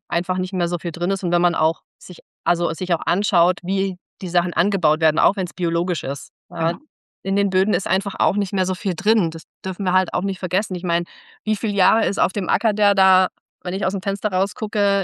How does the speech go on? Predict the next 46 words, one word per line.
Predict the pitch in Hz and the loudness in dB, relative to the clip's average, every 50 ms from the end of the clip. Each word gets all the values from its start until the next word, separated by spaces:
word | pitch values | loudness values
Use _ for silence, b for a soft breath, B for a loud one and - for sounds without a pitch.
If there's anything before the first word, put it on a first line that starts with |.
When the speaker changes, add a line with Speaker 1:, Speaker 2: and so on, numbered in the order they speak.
| - - _ | -4 -6 _
Speaker 1:
ist, | - 202 202 - - | -4 -4 -4 -4 -4
wie | 202 196 | -6 -4
viel | - 202 190 | -4 -2 0
Jahre | 190 185 185 185 180 - | 2 2 2 2 0 -2
ist | 190 - | -2 -2
da | 180 180 | -4 -2
schon | - 202 190 185 | -2 -2 0 0
was | 175 185 | 0 0
drauf | - 185 - | 0 0 0
angebaut | - 233 254 214 170 156 156 151 | 0 0 0 2 2 0 0 0
worden? | 151 147 151 147 151 156 - _ _ _ _ | -2 -2 -4 -4 -4 -8 -10 _ _ _ _
Also, | _ 160 165 170 | _ -6 -4 0
wann | 165 170 175 | 0 2 2
Speaker 2:
Ja. | 196 | 0
Speaker 1:
hat | 190 - _ | -2 -2 _
der | - 180 | 0 2
mal | 185 180 185 | 2 2 0
Zeit, | - - 214 214 214 - | 0 0 0 0 0 -2
sich | 220 - | -4 -4
zu | - - | -4 -4
regenerieren | 175 185 185 175 175 170 180 208 240 220 | -2 0 0 0 0 0 0 0 0 0
und | 185 - | -2 -2
sich | 170 - | -6 -8
zu | - - | -6 -6
erholen? | 139 165 190 208 202 180 175 - _ _ _ _ _ - | -6 -4 -4 -2 -4 -4 -4 -8 _ _ _ _ _ -2
Quasi | 170 165 160 156 | -2 -2 -2 -2
gar | - - 185 202 | 0 0 0 0
nicht. | 185 151 151 - 151 151 - | 0 -2 -4 -6 -10 -14 -14
Speaker 2:
Genau. | - 170 160 139 131 143 B B B B B B | -6 -2 0 0 0 0 B B B B B B
Und | - 165 170 | 0 2 2
wir | 170 156 | 4 4
werden | 143 143 151 | 4 4 2
natürlich | 165 160 - - 170 170 | 2 0 0 -2 -2 -2
auch, | 160 151 | -4 -4
die | - 151 | -6 -6
Bevölkerungsdichte | 135 147 - - 151 143 - 156 156 165 156 - - - 156 - - 160 | -6 -6 -4 -4 -4 -2 0 0 0 0 -2 -2 -4 -6 -6 -4 -8 -6
geht | - 160 151 - - | -4 -4 -4 -4 -4
hoch. | 151 147 165 190 - B B B B B B B B - | -4 -4 -4 -6 -8 B B B B B B B B -2
Klar, | - 147 147 | -2 0 0
wir | 156 147 | 0 0
brauchen | - 131 131 156 170 180 | 2 2 0 2 0 -2
natürlich | 160 147 - - 151 143 143 - | -2 -2 -4 -4 -6 -6 -4 -6
auch | - 139 - | -8 -8 -4
mehr | - 147 139 135 | -2 -2 -2 -2
Lebensmittel, | 135 135 165 202 - 147 123 - - 131 117 - 131 135 | -2 -2 -2 -2 -2 -4 -6 -4 -4 -4 -4 -4 -4 -2
ne? | 131 165 208 | 0 0 0